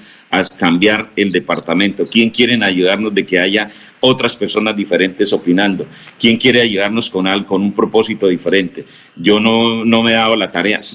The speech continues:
Tengo muchos amigos en el departamento, concejales, exconcejales del partido de la U y de otros partidos, pero ¿qué queremos? Hacer un proceso político totalmente distinto, donde el cual podamos llevarles un mensaje.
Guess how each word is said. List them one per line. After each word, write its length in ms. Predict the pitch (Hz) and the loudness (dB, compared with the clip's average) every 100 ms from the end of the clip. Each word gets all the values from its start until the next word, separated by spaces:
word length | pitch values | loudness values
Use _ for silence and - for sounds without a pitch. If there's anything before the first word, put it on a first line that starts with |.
| - | 0
Tengo 260 | 127 135 127 | 2 4 2
muchos 300 | 123 120 101 | 2 0 0
amigos 360 | 92 104 110 | 0 2 2
en 80 | 104 | 2
el 100 | 90 | 0
departamento, 760 | 85 87 80 82 90 101 107 | 0 0 -2 0 0 2 0
concejales, 640 | 95 90 85 85 95 90 - | 0 0 0 0 0 0 -2
exconcejales 680 | 85 87 82 87 95 98 101 - - - | -2 0 2 4 2 0 -6 -12 -16 -2
del 200 | - - | 0 2
partido 440 | - - - 101 101 | 0 -2 2 4 4
de 120 | 92 | 2
la 140 | 80 | 0
U 180 | 98 117 - _ - | 0 -2 -8 _ 0
y 80 | |
de 120 | 104 92 | 2 2
otros 260 | 104 107 | 0 -4
partidos, 480 | - 80 98 92 - | -4 -2 0 2 0
pero 240 | - 98 | -2 0
¿qué 120 | - 117 | 0 0
queremos? 420 | 127 127 101 85 | 2 2 -2 -4
Hacer 340 | 80 104 107 104 - _ _ 113 | 0 0 0 -6 -18 _ _ 2
un 200 | 113 - | 2 2
proceso 480 | 123 113 117 120 | 2 2 2 0
político 520 | - 87 92 - 95 95 | 0 0 0 0 0 0
totalmente 580 | 87 95 101 104 101 | 0 0 0 0 0
distinto, 440 | 92 - 101 101 101 | 0 0 0 0 0
donde 220 | 92 85 | 0 0
el 120 | 82 | 0
cual 240 | - 107 110 - - - | 2 0 0 -8 -18 -2
podamos 340 | 92 95 113 | 2 2 2
llevarles 400 | 101 95 101 104 | 2 2 0 0
un 100 | 117 | 0
mensaje. 440 | 110 107 110 104 | 0 0 0 -2